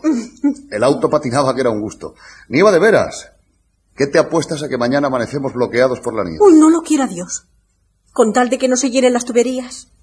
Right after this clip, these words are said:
Speaker 2: ¿Ha llegado ya alguien?
Speaker 1: No, no, pero afortunadamente ya está todo preparado. La señora Barlow ha empezado pronto a dejarnos plantados.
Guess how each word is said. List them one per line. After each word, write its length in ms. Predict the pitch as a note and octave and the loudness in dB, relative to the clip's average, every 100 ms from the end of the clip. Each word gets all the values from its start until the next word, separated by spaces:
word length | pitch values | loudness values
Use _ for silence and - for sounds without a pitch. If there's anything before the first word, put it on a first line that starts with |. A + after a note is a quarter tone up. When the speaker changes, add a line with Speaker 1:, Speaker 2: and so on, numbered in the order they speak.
| - | -4
Speaker 2:
¿Ha 100 | E3 | 0
llegado 300 | G#3+ G#3+ E3 | 2 2 2
ya 160 | B2+ A2+ | 2 0
alguien? 340 | A2 F3 G3 | 0 -6 0
Speaker 1:
No, 340 | E4 F#4 E4+ - | 2 2 0 -2
no, 220 | C#4+ C4 - - - _ | 2 2 0 -20 -20 _
pero 160 | C#4+ C4 | 2 4
afortunadamente 760 | C#4 B3+ C#4 C4+ A#3+ C4 B3+ | 2 2 2 2 4 4 4
ya 120 | A3 A#3+ | 4 2
está 200 | A3 F3+ | 2 0
todo 200 | G3 G3 | -2 -2
preparado. 520 | F3+ D#3 D#3 D#3 - _ _ _ _ _ _ | -4 -4 -8 -12 -20 _ _ _ _ _ _
La 280 | C#4+ C4 C#4 | 0 2 0
señora 340 | C#4 D#4 F#4+ | 2 0 0
Barlow 400 | G#3 D3 D#3+ G3 - | -2 -6 -6 -6 -4
ha 180 | B3 C#4 | 0 0
empezado 460 | - F#3+ C4+ C#4+ | 0 -2 -2 -2
pronto 280 | B3 C#4 C#4 | 2 2 2
a 40 | |
dejarnos 360 | G#3+ A3+ A#3+ A#3 | -2 -2 -2 -2
plantados. 600 | A#3+ F#3+ C4 D4+ B3+ - | -2 -2 0 -2 -2 -8